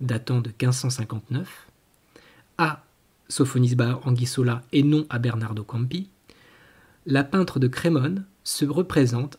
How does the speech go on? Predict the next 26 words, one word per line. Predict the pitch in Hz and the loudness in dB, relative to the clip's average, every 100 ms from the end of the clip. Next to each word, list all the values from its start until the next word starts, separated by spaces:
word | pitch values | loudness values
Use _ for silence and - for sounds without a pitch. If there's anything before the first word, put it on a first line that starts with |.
| _ | _
en | 175 170 | -2 -2
train | - 185 160 | -2 -2 -2
d'être | 123 - | -2 -2
peinte | 123 - 175 196 - _ - | -2 -2 -4 -6 -16 _ -4
par | 170 | -2
son | - - | -2 0
maître. | 110 95 - - - _ _ _ _ _ _ - _ _ _ - | 0 -2 -12 -20 -20 _ _ _ _ _ _ -20 _ _ _ 0
Au | 127 | 2
vu | 165 | 2
de | 156 | 0
sa | 127 110 | -2 -4
hauteur | 107 - 160 214 - - | -4 0 -2 -2 -10 -6
et | 117 | -2
de | |
la | 110 110 | -2 0
place | 147 156 - | 0 0 0
qu'elle | 117 - | -2 -2
prend | - 151 | -2 0
dans | 113 | 0
la | 107 | -4
composition, | 113 110 104 110 - 180 196 - _ _ _ | -8 -6 -6 -6 -8 -8 -10 -20 _ _ _
l'élève | - 117 143 170 123 | 2 4 4 2 0
a | 120 | 2
dépassé | 120 120 120 151 | 0 2 -2 0
le | 123 | -2
maître. | 98 - - - | -4 -14 -20 -20